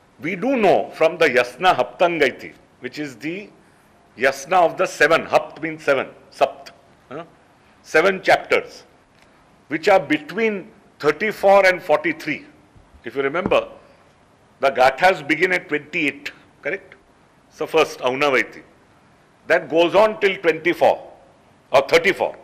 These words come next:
From thirty-five to forty-two,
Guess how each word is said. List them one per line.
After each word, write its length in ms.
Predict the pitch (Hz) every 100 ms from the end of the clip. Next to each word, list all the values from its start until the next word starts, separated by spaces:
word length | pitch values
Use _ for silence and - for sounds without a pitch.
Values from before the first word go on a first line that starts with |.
| _ _ _ _ _ _ _ _ _ _ _ _ _
From 260 | - 180 185 -
thirty-five 920 | 135 156 247 254 - 214 240 240 -
to 180 | 220 220
forty-two, 840 | - 175 - 208 - 240 170 -